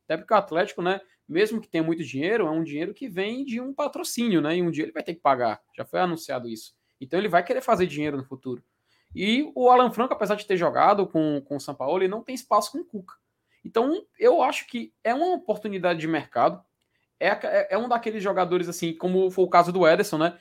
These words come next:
Quando foi rebaixado com o Cruzeiro, que a gente até pensou em trazer o Ederson, a gente não teve condições com o Rogério naquela época.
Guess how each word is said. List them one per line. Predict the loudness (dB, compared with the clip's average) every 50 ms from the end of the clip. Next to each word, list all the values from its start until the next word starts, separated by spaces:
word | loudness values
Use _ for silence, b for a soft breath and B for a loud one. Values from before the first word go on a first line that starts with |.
| b b
Quando | b -2 -2 0
foi | 0 2
rebaixado | 2 6 6 6 4 4 2 0 0
com | -2 -8
o | -6
Cruzeiro, | -6 -4 0 2 4 6 6 6 4
que | 2 0
a | -4
gente | -6 -6 -8
até | -8 -10 -10
pensou | -10 -8 -8 -8 -8 -8 -8 -6 -6 -6
em | -6
trazer | -2 2 4 4 4 2 2 0 0 0 -2 -4 b b b b b b
o | b 4 4
Ederson, | 4 4 4 2 -2 -4
a | -6 -6
gente | -6 -6
não | -6 -4
teve | -4 -6 -6
condições | -4 -4 -6 -6 -4 -4 -4 -4 -4 -4
com | -4 -2 -2
o | 0
Rogério | 2 2 2 2 0 -2 -2
naquela | -2 -2 0 2 4 4
época. | 4 4 2 -2 -8 -20